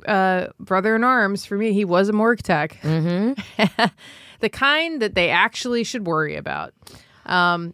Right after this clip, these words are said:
Speaker 1: not the kind telling jokes. He was taking, bl-, like, fucking meat off of, uh, cadavers and taking it home and eating it. Uh, he sounds like fun. Uh, he probably did kill a bunch of people, but they couldn't make it stick, like you told me.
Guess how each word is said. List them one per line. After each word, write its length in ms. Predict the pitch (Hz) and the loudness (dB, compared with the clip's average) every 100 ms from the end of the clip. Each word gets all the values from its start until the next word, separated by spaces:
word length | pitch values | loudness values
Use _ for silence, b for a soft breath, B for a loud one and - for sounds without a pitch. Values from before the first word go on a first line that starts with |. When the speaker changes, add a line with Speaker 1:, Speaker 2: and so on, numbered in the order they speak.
| - | -2
Speaker 1:
not 240 | 202 214 | 0 0
the 60 | 247 | 0
kind 220 | 247 240 | 0 0
telling 280 | 240 254 233 | 0 0 2
jokes. 500 | 202 190 220 - - | 2 0 -4 -12 -8
He 260 | 202 226 | -2 0
was 380 | 220 220 214 214 | 2 2 2 0
taking, 460 | - 226 220 214 170 | 0 0 2 -2 -2
bl-, 400 | 165 160 165 156 - | -8 -16 -18 -20 0
like, 240 | 185 175 - | 2 2 0
fucking 560 | 208 180 196 175 180 - _ _ - | -2 0 -2 -2 -8 -16 _ _ -6
meat 520 | 208 226 311 330 - - | 0 2 2 0 -8 -10
off 400 | 170 190 220 - | -2 0 0 0
of, 360 | 220 220 214 208 | 2 2 0 0
uh, 340 | 214 208 208 | 2 2 0
cadavers 680 | 220 202 190 196 277 311 - | -2 0 0 0 -2 -4 -6
and 360 | 190 185 180 180 | 0 2 0 -2
taking 240 | 202 196 | -2 -2
it 80 | 196 | 0
home 200 | 190 180 | 0 -2
and 100 | 175 | -4
eating 300 | 208 202 196 | -2 -2 -2
it. 260 | 180 - _ b b b b b b b b b _ _ | -4 -10 _ b b b b b b b b b _ _
Uh, 120 | 220 | 0
he 80 | 214 | 0
sounds 260 | 214 240 226 | 2 2 2
like 120 | 240 | -2
fun. 420 | 220 185 196 220 - | 0 0 -2 -6 0
Uh, 200 | 190 180 | 2 2
he 200 | 185 185 - | -2 -6 -2
probably 500 | 220 214 202 202 202 | 2 2 2 -2 -2
did 180 | 196 - | -2 -4
kill 220 | 208 190 | -2 -2
a 60 | |
bunch 180 | 185 180 | -2 -8
of 80 | 180 | -6
people, 240 | 190 185 | -4 -4
but 140 | 175 170 | -4 -4
they 80 | 170 | -4
couldn't 260 | 190 170 | -4 -6
make 140 | 180 185 | -6 -8
it 140 | 202 | -10
stick, 320 | - 233 247 | -6 -6 -6
like 160 | 202 - | -8 -6
you 120 | 175 | -10
told 320 | - 170 151 | -6 -8 -6
me. 320 | 165 196 254 | -8 -8 -10